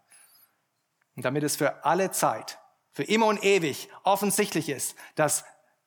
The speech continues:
die Auferstehung von Jesus Christus kein Märchen ist, sondern eine belegte, historische Tatsache.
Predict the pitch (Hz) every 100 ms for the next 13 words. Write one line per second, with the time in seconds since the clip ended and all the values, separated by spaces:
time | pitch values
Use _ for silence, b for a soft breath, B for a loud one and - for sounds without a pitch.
0 | - 135 175 185 190 190 180 180 175 -
1 | 160 - 120 - 180 196 185 202 214 196
2 | 135 135 - 151 139 135 135 127 131 131
3 | 170 175 - 123 B B 143 - - 175
4 | 180 143 - 117 - b b - - 170
5 | 156 - - - -